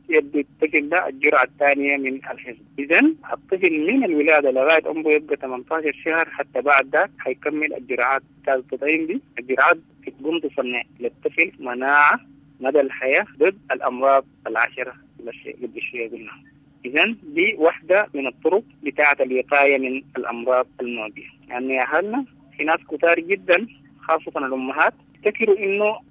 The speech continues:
التطعيم ده بيسوي للعيال حمى والأطفال بيبكوا ليهم وكده، لكن لما أنت تشوف الخطورة بتاعة المرض،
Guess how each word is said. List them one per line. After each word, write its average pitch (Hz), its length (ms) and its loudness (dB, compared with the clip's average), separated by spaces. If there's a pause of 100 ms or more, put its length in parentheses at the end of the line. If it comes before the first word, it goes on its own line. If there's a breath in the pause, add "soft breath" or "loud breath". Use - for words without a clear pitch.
التطعيم 170 640 0
ده 180 220 6
بيسوي 151 440 0
للعيال 139 520 2
حمى 151 640 2
والأطفال 139 800 0
بيبكوا 139 420 -2
ليهم 156 640 0
وكده، 139 300 -4
لكن 135 280 0
لما 214 240 0
أنت 180 160 -4
تشوف 175 300 -6
الخطورة 151 500 -2
بتاعة 135 360 -4
المرض، 147 400 -2